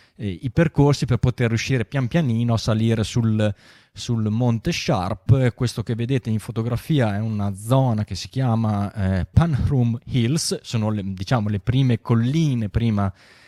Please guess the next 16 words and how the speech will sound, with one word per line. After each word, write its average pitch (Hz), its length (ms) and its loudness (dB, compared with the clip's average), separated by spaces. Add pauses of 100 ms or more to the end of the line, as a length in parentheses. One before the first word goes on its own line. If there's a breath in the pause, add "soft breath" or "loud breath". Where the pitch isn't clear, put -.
(120)
del, 107 580 0 (360 soft breath)
eh, 95 1000 -4
del, 92 320 -8
insomma, 95 280 -6
del, 90 200 -6
della 92 220 -4
salita 113 300 -2
più 107 180 0
dura 113 340 4 (240)
verso 107 280 -4
il 104 60 -2
Monte 113 300 -4
Sharp. 104 540 -4
Eh, 104 220 -4
anche 98 380 -8
qui 131 240 0